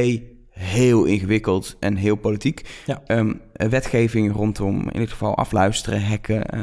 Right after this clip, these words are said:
Speaker 1: dat soort zaken. Alleen het speelt deze week, eh, heel erg. Er is, eh, er is gisteren, en dan heb ik het afhankelijk van wanneer je luistert, maar in dit geval is gisteren, is dinsdag,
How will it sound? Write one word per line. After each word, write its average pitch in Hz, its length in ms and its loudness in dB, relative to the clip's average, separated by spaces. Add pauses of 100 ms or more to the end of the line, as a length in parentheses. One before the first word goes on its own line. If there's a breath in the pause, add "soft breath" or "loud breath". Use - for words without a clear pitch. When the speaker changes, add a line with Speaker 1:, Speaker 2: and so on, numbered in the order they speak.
Speaker 1:
dat 110 200 -2
soort - 120 -10
zaken. 131 300 0
Alleen 113 200 2
het - 120 -2
speelt 135 280 0
deze 135 260 2
week, - 520 -2 (100)
eh, 110 120 0
heel 113 240 4
erg. 139 220 -2
Er 113 140 -4
is, 107 180 -4
eh, 80 160 0
er 98 280 -6
is 104 120 -6
gisteren, - 580 -4
en 98 100 -4
dan 104 120 0
heb 98 120 2
ik 101 80 -8
het - 240 -8 (320)
afhankelijk 101 300 0
van - 20 2
wanneer 98 80 2
je 101 140 4
luistert, 104 240 -2
maar 101 160 -2
in 107 60 -2
dit 104 100 -2
geval - 160 -4
is - 100 -6
gisteren, 98 320 -4
is - 60 -10
dinsdag, 110 340 -2